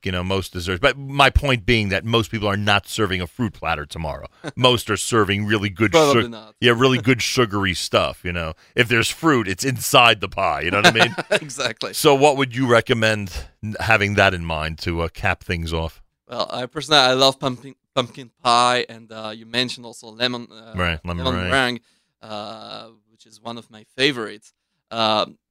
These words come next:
Speaker 2: so definitely the, the Late Harvest that, uh,
Speaker 1: Yeah.
Speaker 2: we mentioned before is, uh, is a great option.
Speaker 1: Any of those four?
Speaker 2: Yes, any of those
Speaker 1: The
Speaker 2: four.
Speaker 1: Orange Muscat, the
Speaker 2: The, the, the late, the, the Late Harvest Zinfandel, I would probably more pair with a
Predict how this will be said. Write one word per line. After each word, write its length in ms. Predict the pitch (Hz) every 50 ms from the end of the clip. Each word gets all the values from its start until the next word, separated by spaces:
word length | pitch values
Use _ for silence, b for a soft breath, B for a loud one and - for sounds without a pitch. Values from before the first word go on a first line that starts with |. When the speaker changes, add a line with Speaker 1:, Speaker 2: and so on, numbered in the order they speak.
| _ _
Speaker 2:
so 220 | _ - 135 131
definitely 580 | 190 175 117 - 151 143 160 160 147 139 151 143
the, 180 | 127 131 131 127
the 140 | 113 123
Late 180 | 131 135 135 131
Harvest 460 | 135 135 131 127 127 123 117 - -
that, 100 | 123 117 - -
uh, 60 | 127
Speaker 1:
Yeah. 240 | 120 117 117 113 113
Speaker 2:
we 120 | 123 131
mentioned 440 | 127 127 127 131 127 - 135 123 113
before 520 | 117 - _ - 131 127 127 123 117 113 -
is, 220 | 107 117 110 104
uh, 220 | 117 113 110 110 -
is 140 | - 127 117
a 60 | 117
great 320 | 104 120 123 123 127 127
option. 500 | - 120 123 120 117 - 127 120 120 123 117
Speaker 1:
Any 260 | 131 143 160 165 165
of 80 | 175 170
those 220 | 196 196 190 -
four? 360 | - - 202 226 254 269 - _ _ _ _ _ _ _ _
Speaker 2:
Yes, 140 | 120 120 - _ _
any 220 | - 165 180 180 175
of 160 | 165 147 123
those 200 | 143 135 131 -
Speaker 1:
The 120 | - - 120
Speaker 2:
four. 80 | 120 127 139
Speaker 1:
Orange 220 | 143 143 139 123
Muscat, 640 | 131 143 139 135 - - - 143 139 131 127 120 -
the 60 | 113 123
Speaker 2:
The, 140 | 151 - -
the, 220 | 143 135 143 147 127
the 200 | 131 123 147 147
late, 260 | 139 147 175 185 - 147
the, 280 | 143 165 160 151 151 139
the 140 | 139 156 151
Late 180 | 160 185 185 175
Harvest 420 | 180 180 170 170 160 131 120 135
Zinfandel, 500 | 165 165 165 - 175 156 151 147 143 -
I 80 | 131 143
would 220 | 139 135 117 - _
probably 320 | - 165 170 170 151 151
more 280 | 135 131 127 131 139 131
pair 300 | - - 139 135 131 131
with 240 | 127 120 113 - -
a 140 | 113 107